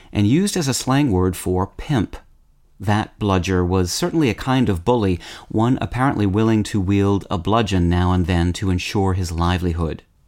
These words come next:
In the early twentieth century, bludge became the verb for what a bludger does.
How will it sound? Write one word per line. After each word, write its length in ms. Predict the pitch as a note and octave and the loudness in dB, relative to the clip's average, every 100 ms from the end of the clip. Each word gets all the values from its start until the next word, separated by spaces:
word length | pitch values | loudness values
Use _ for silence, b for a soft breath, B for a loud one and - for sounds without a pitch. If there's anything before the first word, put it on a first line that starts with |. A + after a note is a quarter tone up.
| - B B B | -20 B B B
In 100 | G#2 | -4
the 100 | G2 | 0
early 240 | A2+ G2+ | 0 0
twentieth 420 | F#2 - - G#2 - | -2 -2 0 0 -2
century, 480 | - E2 - F2 - B B | -2 -4 -2 -4 -4 B B
bludge 440 | - G#2+ A#2+ A#2 | -4 0 0 0
became 520 | - G2+ - G2+ F#2+ F#2 | -2 -4 0 0 2 0
the 160 | F#2+ | -2
verb 520 | F2 C3 E3+ F#2 F#2 F2 | -2 0 0 0 0 -2
for 200 | - F#2 | -2 -2
what 240 | F#2+ G#2+ | 0 -2
a 80 | G#2+ | -4
bludger 640 | G2 G#2+ C#3+ G#2 F#2+ - - | -2 0 0 0 0 -2 -2
does. 560 | C#3 C3 E2 E2 - | -2 0 -4 -6 -10